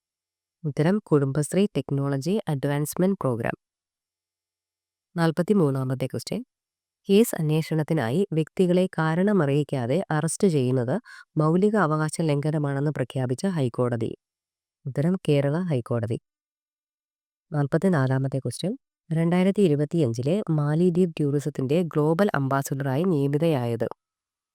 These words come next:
ഉത്തരം കത്രീന കൈഫ്. നാൽപത്തിയഞ്ചാമത്തെ ക്വസ്റ്റ്യൻ, കേരള ക്രിക്കറ്റ് അസോസിയേഷന്റെ കീഴിൽ ഫസ്റ്റ് ക്ലാസ് ക്രിക്കറ്റ് സ്റ്റേഡിയം നിലവിൽ വരുന്ന ജില്ല. ഉത്തരം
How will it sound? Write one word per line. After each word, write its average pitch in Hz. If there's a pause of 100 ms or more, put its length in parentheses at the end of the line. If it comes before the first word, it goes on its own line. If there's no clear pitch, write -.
ഉത്തരം 151 (120)
കത്രീന 139
കൈഫ്. - (1800)
നാൽപത്തിയഞ്ചാമത്തെ 156
ക്വസ്റ്റ്യൻ, 160 (460)
കേരള 190
ക്രിക്കറ്റ് 175
അസോസിയേഷന്റെ 143
കീഴിൽ 135 (180)
ഫസ്റ്റ് -
ക്ലാസ് 180
ക്രിക്കറ്റ് 147
സ്റ്റേഡിയം 147
നിലവിൽ 143
വരുന്ന 135
ജില്ല. 120 (720)
ഉത്തരം 151